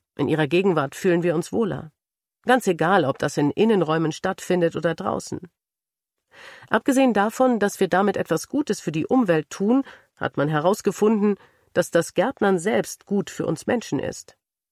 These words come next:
Wir haben eine Aufgabe und können am Ende das Ergebnis bewundern.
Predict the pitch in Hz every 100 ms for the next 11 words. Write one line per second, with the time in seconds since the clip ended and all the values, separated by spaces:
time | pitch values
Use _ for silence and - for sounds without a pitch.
0 | _ _ 135 135 - - 147 170 170 -
1 | 208 226 247 - _ _ _ 180 165 -
2 | 285 277 - 156 - 240 247 214 165 -
3 | 143 131 180 165 156 - 143 147 - -
4 | 160